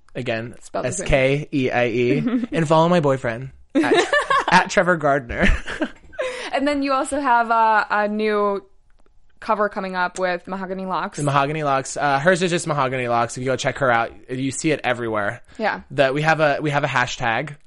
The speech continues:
Speaker 1: It's called Locks and Bee Cover. It's
Speaker 2: Yeah.
Speaker 1: trending worldwide
Speaker 2: So
Speaker 1: currently.
Speaker 2: keep that trending.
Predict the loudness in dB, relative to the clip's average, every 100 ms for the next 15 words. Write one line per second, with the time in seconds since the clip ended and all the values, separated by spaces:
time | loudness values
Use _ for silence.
0 | -20 -20 -20 _ -12 -2 2 2 2 2
1 | 2 -2 -6 -4 -4 -2 -2 0 2 2
2 | 0 -4 -2 -2 -2 -4 -4 -2 -2 -2
3 | -2 -2 -2 -6 -10 -8 0 2 2 0
4 | 0 0 0 -4 -4 -2 -2 -4